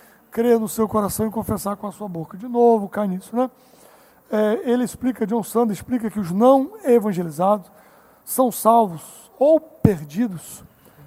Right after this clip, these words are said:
com base em seu comprometimento ou falta dele com Deus,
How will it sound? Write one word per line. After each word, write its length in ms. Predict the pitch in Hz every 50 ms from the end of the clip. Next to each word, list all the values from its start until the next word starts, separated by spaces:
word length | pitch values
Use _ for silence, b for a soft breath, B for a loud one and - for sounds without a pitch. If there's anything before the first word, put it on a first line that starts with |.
| b b b b b _
com 180 | - - 262 247
base 380 | 208 185 208 214 226 226 220
em 40 | 233
seu 220 | 190 - 226 240 226
comprometimento 1080 | - - - 311 370 359 - - 247 254 240 247 214 - 214 196 185 196 208 233 - -
ou 240 | - 294 311 349 320
falta 440 | - - - 233 240 226 - 233 190
dele 260 | 175 208 214 208 208
com 240 | - - 277 277 226
Deus, 400 | 175 180 190 220 226 - -